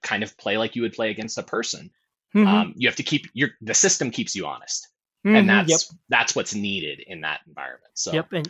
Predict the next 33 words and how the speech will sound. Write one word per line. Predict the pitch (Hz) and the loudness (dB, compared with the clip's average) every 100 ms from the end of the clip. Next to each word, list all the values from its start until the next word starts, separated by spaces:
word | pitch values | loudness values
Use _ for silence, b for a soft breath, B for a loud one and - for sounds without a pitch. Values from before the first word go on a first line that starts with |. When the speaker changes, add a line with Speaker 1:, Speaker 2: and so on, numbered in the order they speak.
| - | -10
Speaker 2:
you | 147 | -4
still | 123 | 4
Speaker 1:
we're | 180 | 6
Speaker 2:
have | 180 | 6
the | 160 | 2
fog | 180 175 | 4 4
of | 156 139 | 4 0
war, | 170 214 | 4 6
and | 220 160 | 4 0
you | |
still | 135 - 160 | -8 -4 -4
have, | 160 165 160 _ | 0 -2 -2 _
you | 160 | -12
still | - 202 | -4 0
gotta | 185 | 2
make | 165 151 | 2 -2
choices, | - 180 165 131 135 | -2 -2 -2 -8 -10
which | 143 - | -10 -8
you | 147 | -8
don't | 131 156 | -2 0
know | 165 | 0
what | 151 | 0
Speaker 1:
Right. | 156 | 0
Speaker 2:
the | 147 | 0
best | - | -2
answer | 151 156 - 123 | -4 -4 -6 -8
is, | 117 | -8
and | 123 | -8
that's | 131 151 - - _ - | -8 -8 -14 -20 _ -12
interest-, | 160 151 - | -10 -10 -6
that's | 175 202 | -4 0
always | 233 175 | -2 -2
fun, | 180 | -6